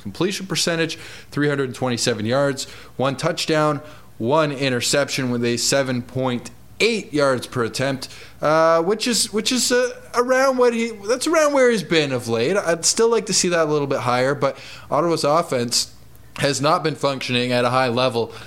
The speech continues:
uh, for a little while now. They've got some unproven receivers there, and I thought for the most part, I, I, I was happy.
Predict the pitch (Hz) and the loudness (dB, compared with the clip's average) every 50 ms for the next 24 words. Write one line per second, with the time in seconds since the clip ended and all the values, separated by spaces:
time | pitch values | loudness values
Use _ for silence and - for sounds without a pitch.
0 | - - - 117 113 110 110 - - 117 110 107 107 107 101 98 101 123 160 175 | -10 -4 -2 0 0 0 0 0 -2 -2 0 0 0 0 0 0 0 2 2 2
1 | 165 156 156 156 156 151 131 113 98 123 117 113 - 120 104 104 107 101 - - | 2 2 2 0 0 0 0 -2 0 0 0 0 -2 -2 -2 -2 -2 -4 -4 -6
2 | 117 104 98 98 92 92 95 - - 180 185 165 156 160 151 156 156 147 147 143 | -6 -4 -4 -4 -4 -4 -2 0 0 0 0 0 0 -2 -2 0 0 0 0 0
3 | - - - - - - - 127 131 131 127 - 151 151 143 - 131 127 123 131 | -2 -6 -12 -18 -10 -6 -2 -2 0 0 2 2 2 2 2 2 2 2 2 2
4 | 131 127 - - 135 123 123 120 - - 143 143 - - 143 160 180 180 165 - | 0 -2 -2 0 0 2 2 0 0 0 -2 -2 0 2 4 6 6 4 4 2
5 | - 139 139 135 127 - 123 113 | 2 2 2 2 2 0 -4 -4